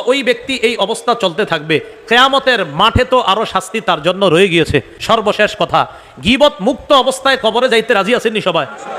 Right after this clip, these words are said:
এ, আমিও চাই গীবত মুক্ত হয়ে কবরে যাইতে। এই জন্য কি করবেন? হাত নামান। গীবত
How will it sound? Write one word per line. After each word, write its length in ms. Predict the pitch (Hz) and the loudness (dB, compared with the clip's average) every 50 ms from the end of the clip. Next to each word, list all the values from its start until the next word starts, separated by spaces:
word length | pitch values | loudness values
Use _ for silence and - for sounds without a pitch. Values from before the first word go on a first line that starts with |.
| - - - - - | -10 -12 -12 -8 -6
এ, 80 | - 202 - | -4 -2 0
আমিও 260 | 214 233 240 294 302 | 0 0 0 0 -2
চাই 200 | - 269 262 269 | 0 -2 -2 -2
গীবত 220 | 196 214 202 226 202 | -2 -4 -4 -4 -4
মুক্ত 240 | 208 233 - - - | -4 -10 -6 -2 0
হয়ে 200 | 208 185 233 247 - | 0 2 2 0 0
কবরে 240 | 190 180 208 220 214 | 0 0 0 0 0
যাইতে। 300 | 170 175 151 - 151 127 - - | 0 0 0 -2 -4 -6 -4 -4
এই 120 | 208 247 | -2 0
জন্য 220 | 208 269 262 262 | 0 0 0 0
কি 140 | 247 - 262 | 0 0 0
করবেন? 320 | - 240 220 175 160 139 123 - - - - - | 0 0 0 -2 -2 -6 -6 -10 -20 -18 -8 -4
হাত 120 | - 220 220 | -4 -2 -2
নামান। 260 | 208 185 160 175 156 123 - - - - - 131 | -2 -4 -2 -2 -4 -4 -8 -20 -20 -18 -10 -6
গীবত 240 | 190 247 277 285 | -2 0 0 0